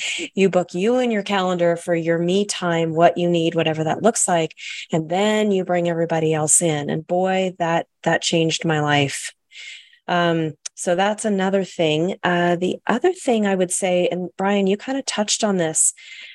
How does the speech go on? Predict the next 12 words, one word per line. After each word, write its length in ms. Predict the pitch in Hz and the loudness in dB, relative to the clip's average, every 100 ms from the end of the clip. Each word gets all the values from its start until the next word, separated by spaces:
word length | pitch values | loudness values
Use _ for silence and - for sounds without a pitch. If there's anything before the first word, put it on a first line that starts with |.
| - _ | -20 _
I'm 240 | - 254 269 | -2 0 0
real, 480 | 240 240 240 214 - _ | 0 2 2 -2 -8 _
I 120 | 175 240 | -2 0
have 140 | 302 | 0
to 80 | - | -4
keep 240 | - 262 | -2 0
myself 480 | 220 208 - 196 - | 0 -2 2 0 0
really 260 | 190 185 185 | 0 0 0
in 100 | 180 | 0
check. 380 | - 180 165 170 | 2 2 2 -2
I 80 | |
can 280 | 170 196 196 | -2 0 0